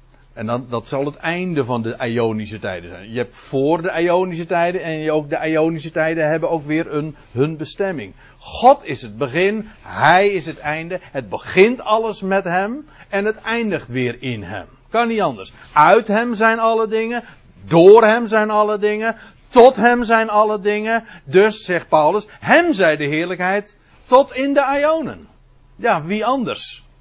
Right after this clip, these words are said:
Als het uit Hem, door Hem en tot Hem is. Dus toch lo-, dit is ook logica, hè, wat ik nu zeg. <laughs> Dit is,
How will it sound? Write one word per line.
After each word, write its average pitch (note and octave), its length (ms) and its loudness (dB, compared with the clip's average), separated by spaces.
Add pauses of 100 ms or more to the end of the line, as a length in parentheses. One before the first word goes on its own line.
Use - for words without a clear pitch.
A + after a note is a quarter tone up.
(160)
Als G3 180 2
het F#3 140 -8
uit B3+ 260 2
Hem, B3 200 -2
door A#3+ 240 6
Hem A#3+ 140 -4
en A3+ 100 -4
tot D4 160 -4
Hem D3+ 200 -6
is. - 360 -16 (460)
Dus A3 160 -6
toch A3 120 -4
lo-, B3+ 300 2
dit A#3+ 180 -6
is A#3+ 100 -12
ook A#3 160 2
logica, E3+ 640 -2
hè, G3+ 100 -8
wat G#3 120 -4
ik C#3+ 60 -8
nu C#3 160 -6
zeg. G2 340 -14 (600)
<laughs> - 640 -20
Dit - 320 -14
is, A#3+ 180 -14